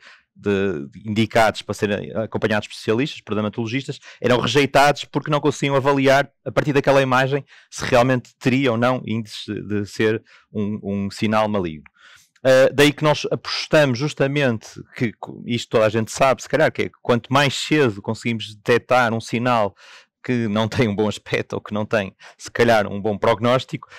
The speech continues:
a ideia é detectar o quanto antes para f-, f-, tratar da se-, do se-, do seu, da sua, do seu tratamento. Em Portugal, muito especificamente, existe um número muito reduzido de dermatologistas,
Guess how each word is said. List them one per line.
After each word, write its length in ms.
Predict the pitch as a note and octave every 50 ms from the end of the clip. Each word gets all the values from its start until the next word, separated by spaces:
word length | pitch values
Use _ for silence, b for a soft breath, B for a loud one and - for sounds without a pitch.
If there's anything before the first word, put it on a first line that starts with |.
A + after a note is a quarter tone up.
| B B B
a 60 | B2+
ideia 180 | B2+ B2 C#3 C3+
é 40 | C3
detectar 380 | - D3 B2+ - - C#3 C3+
o 60 | B2+
quanto 340 | - - C#3 C#3 - - C#3+
antes 220 | C3+ C3 C#3+ D3+ -
para 160 | - - A2+
f-, 160 | - - A#2+
f-, 500 | A2+ - - - - A2+ _ - G#2+ G#2
tratar 320 | - G2 G#2 - A#2 G#2+ G#2+
da 100 | G#2+ G#2+
se-, 160 | - - A2+
do 100 | G2+ G#2
se-, 240 | G2+ - - G#2+ G2+
do 100 | G2+ G#2+
seu, 320 | - - - A2 G#2+ G2+
da 140 | G2 G#2 G2+
sua, 440 | - - - G#2+ G#2+ G#2 G#2 G#2 G2+
do 120 | - G2+
seu 140 | G2 - A2+
tratamento. 580 | - - - - G#2 G2 F2 D#2+ E2+ - - _ B B B B B B B
Em 100 | - E3+
Portugal, 480 | E3 - - - E3+ E3+ F3 C#3+ B2 A2+
muito 220 | A#2+ D3+ E3 -
especificamente, 580 | - - - - E3+ D3 D3+ C#3+ A#2+ A2 - A#2+
existe 240 | B2 C#3+ - - C3
um 80 | B2+ B2+
número 380 | C3+ D#3+ F3 F3 D#3 C#3+ C#3
muito 160 | C#3 C3+ B2+
reduzido 220 | - G#2+ G#2 A#2+ G#2+
de 80 | A#2
dermatologistas, 840 | A#2 A#2 A2+ G#2+ - A2 A2 G2 F#2 G2 G2 - - - A#2+ - -